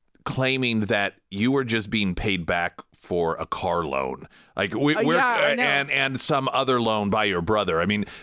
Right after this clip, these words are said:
Speaker 1: this is the point we're at. And he's still way back here saying, "Oh, I never talked with," no,
Speaker 2: Well, you
Speaker 1: no,
Speaker 2: know, he
Speaker 1: we,
Speaker 2: was,
Speaker 1: we're way past that
Speaker 2: well,
Speaker 1: one
Speaker 2: he's
Speaker 1: now.
Speaker 2: probably freaking out 'cause he didn't have talking points.
Speaker 1: I don't think
Speaker 2: And,
Speaker 1: he, he may
Speaker 2: and,
Speaker 1: not know.
Speaker 2: and
Speaker 1: I,
Speaker 2: s-
Speaker 1: I honestly don't know that
Speaker 2: Yeah,
Speaker 1: he
Speaker 2: yeah.
Speaker 1: knows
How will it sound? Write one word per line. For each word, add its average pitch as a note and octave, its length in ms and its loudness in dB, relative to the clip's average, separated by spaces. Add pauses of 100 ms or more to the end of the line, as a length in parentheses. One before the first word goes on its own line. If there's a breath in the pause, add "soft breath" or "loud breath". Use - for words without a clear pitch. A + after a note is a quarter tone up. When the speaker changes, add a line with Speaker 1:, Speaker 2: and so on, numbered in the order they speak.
(100 loud breath)
Speaker 1:
this C3+ 280 0
is C#3+ 160 0
the A2 120 0
point A2+ 320 -2
we're G#2 160 0
at. F#2+ 280 0
And G2+ 160 -2
he's A3 520 0
still A2 400 2
way G#2 180 2
back F#2 320 -2
here F#2 380 0
saying, G#2+ 440 0 (300 loud breath)
"Oh, D#3+ 260 2
I F#3 180 2
never A3+ 420 2
talked A2+ 420 -2
with," G#2+ 220 0
no, E3 760 2
Speaker 2:
Well, D4+ 120 4
you F4+ 100 2
Speaker 1:
no, F#4+ 220 4
Speaker 2:
know, G4 40 2
he A#4 120 4
Speaker 1:
we, F3+ 160 4
Speaker 2:
was, G3 80 -2
Speaker 1:
we're A3 160 4
way A#3+ 240 2
past B3 420 0
that D#3 180 2
Speaker 2:
well, C#4 140 2
Speaker 1:
one C4+ 100 0
Speaker 2:
he's C#4 60 2
Speaker 1:
now. C4+ 260 2
Speaker 2:
probably D4 220 2
freaking A3+ 380 0
out G3 180 -2
'cause A#3 140 0
he A#3 100 0
didn't G#3+ 200 2
have G3 140 0
talking G#3 420 -2
points. D#3+ 420 -8
Speaker 1:
I B2+ 100 4
don't C3+ 220 0
think G2+ 120 2
Speaker 2:
And, - 100 2
Speaker 1:
he, F2 40 -6
he A2 160 -2
may G2+ 120 2
Speaker 2:
and, E2+ 60 2
Speaker 1:
not E2 200 -2
know. D2+ 140 -2
Speaker 2:
and B3 200 2
Speaker 1:
I, F#3 60 2
Speaker 2:
s- - 80 -2
Speaker 1:
I C#3 140 2
honestly A#2+ 360 0
don't G2 240 -2
know F#2 140 0
that - 60 0
Speaker 2:
Yeah, G3+ 120 0
Speaker 1:
he G#2+ 80 0
Speaker 2:
yeah. G#2 140 0
Speaker 1:
knows D3+ 460 2